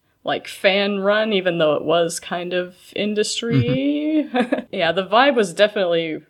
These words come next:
Speaker 1: really great, and my friend Jen says now she wants to become a Dragon Ball fan because of all the excitement and joy that she felt this weekend.
Speaker 2: That's great. That is all the things you want to hear. Like, everything that you guys have told me sounds like it, it was good. From the,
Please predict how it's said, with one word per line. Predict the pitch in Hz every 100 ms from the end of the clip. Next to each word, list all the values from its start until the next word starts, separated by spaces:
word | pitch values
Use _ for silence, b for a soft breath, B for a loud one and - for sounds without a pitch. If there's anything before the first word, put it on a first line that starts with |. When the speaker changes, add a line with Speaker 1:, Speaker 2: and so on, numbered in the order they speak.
| -
Speaker 1:
really | 165 175 160 - 92 -
great, | 175 185 160 -
and | 160 160
my | 170
friend | 170 208 185 170
Jen | 170 175 170
says | 170 165 156 160
now | 165
she | 160 - 214
wants | 190 180 -
to | -
become | 165 156 - 196 196
a |
Dragon | 170 165 143 156
Ball | 156 90
fan | - - - - - -
because | - - 214 233
of | 208 170
all | 180 170 165
the | 160 156 143 -
excitement | - - - 185 165 170
and | 160 165
joy | 180 190 196
that | 180 160
she | - 190
felt | - - 185 175 -
this | - -
weekend. | 180 160 190 156 165 185
Speaker 2:
That's | 240 254 -
great. | 190 160
That | 196 214
is | 208
all | - 214
the | 254
things | 220 226 208
you | 202
want | 196 185
to |
hear. | 160 147
Like, | 123 131 -
everything | 165 208 233 214
that |
you | 185
guys | 160 156
have | 147
told | - 143
me | 127 120
sounds | 117 139 127
like | 127 120
it, | - 127 120
it |
was | 131 120
good. | - 120
From | - 135
the, | 127 120